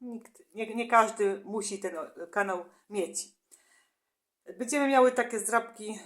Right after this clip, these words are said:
e, z nazwą Szczęście, z, ze słowem szczęście w nazwie. Będziemy szukały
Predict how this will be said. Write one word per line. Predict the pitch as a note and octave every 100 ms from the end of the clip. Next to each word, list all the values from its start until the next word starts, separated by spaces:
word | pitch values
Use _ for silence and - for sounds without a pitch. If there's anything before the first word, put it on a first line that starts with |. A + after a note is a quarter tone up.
| - _ _
e, | F3 F#3+ F#3 F#3
z | F3 - - F#3+ F#3+
nazwą | G#3 G#3 E3+ E3+ E3+ -
Szczęście, | - C#4 C4+ B3+ - - B3 A#3+ - _ _ _ _ _ _ _ _ _ -
z, | - - - E3 F3+
ze | A3
słowem | G#3 B3+ G#3 F#3+
szczęście | - G#3+ G#3+ G3+ E3+
w | -
nazwie. | A#3+ B3 G#3 A3+ A3 A3 - - - _ _ -
Będziemy | G3 G3 F#3+
szukały | G3 F3 E3 E3